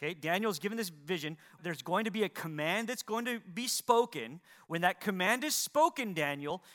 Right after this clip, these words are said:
you can start counting a hundred and seventy-three thousand eight hundred and eighty days.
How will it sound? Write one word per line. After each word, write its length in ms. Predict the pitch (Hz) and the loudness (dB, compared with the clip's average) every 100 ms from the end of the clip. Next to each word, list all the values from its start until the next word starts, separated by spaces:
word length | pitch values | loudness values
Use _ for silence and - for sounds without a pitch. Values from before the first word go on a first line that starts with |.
| _ | _
you 160 | 170 220 | -4 -2
can 140 | 247 | -2
start 360 | - 220 - - | 0 0 -2 -4
counting 500 | 247 311 330 233 190 | 0 0 0 -4 -2
a 120 | 160 | -2
hundred 460 | 151 208 254 320 311 | 0 0 0 0 -4
and 100 | 220 | -2
seventy-three 680 | - 254 269 269 247 269 | -2 -2 -2 -6 -4 -6
thousand 500 | 254 208 180 180 175 185 | 4 8 8 6 0 -2
eight 240 | 214 - | -6 -4
hundred 300 | 165 220 214 | 0 2 2
and 100 | 196 | 0
eighty 280 | 190 202 196 | -2 -4 -2
days. 340 | 185 156 120 | 0 -2 -4